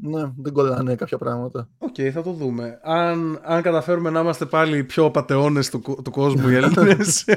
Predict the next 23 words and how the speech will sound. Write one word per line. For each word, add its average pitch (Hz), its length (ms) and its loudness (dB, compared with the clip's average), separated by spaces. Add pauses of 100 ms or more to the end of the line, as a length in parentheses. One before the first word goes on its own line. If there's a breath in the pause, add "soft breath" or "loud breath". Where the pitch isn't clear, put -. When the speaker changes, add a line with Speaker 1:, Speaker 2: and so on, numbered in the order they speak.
(100)
Speaker 1:
<laughs> - 260 -8
Speaker 2:
<laughs> - 260 -14
απ' 131 200 2
άρμα- 147 160 10
Speaker 1:
Πάντως, 202 340 4
σχετικά 165 840 0
με 156 180 -2
τον 151 300 -2
Elon 151 320 0
Musk, 123 160 -8 (560 soft breath)
ε, 147 400 10 (180)
όχι - 260 0
ότι 240 160 -4
δεν, 180 400 2
ε, 131 500 0 (180)
αποτελεί 147 480 -4
προσωπικότητα 139 640 -2
ή 147 40 2
δεν 147 140 -2
του 143 120 0
αξίζει, 127 460 -4
απλά 202 560 4
σκέψου, - 580 -2